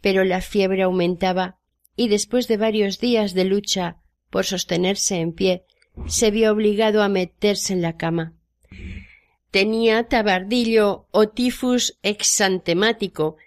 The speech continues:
epidemia frecuente por aquellos años en Lima.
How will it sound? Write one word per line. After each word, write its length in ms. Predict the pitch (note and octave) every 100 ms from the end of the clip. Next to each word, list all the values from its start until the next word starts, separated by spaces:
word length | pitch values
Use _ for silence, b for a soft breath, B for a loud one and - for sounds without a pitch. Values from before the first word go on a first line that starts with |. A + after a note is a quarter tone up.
| b b b
epidemia 640 | B3+ G#3+ A#3 B3 C4+ D4+
frecuente 680 | D#4+ E3 D#3+ F#3+ G3 G3+ G3+
por 240 | G3 D3+
aquellos 580 | D3+ - F#3 F3 F3 -
años 400 | D#3 D#3 D3+ -
en 160 | D#3 D3
Lima. 400 | D#3 C#3+ C#3+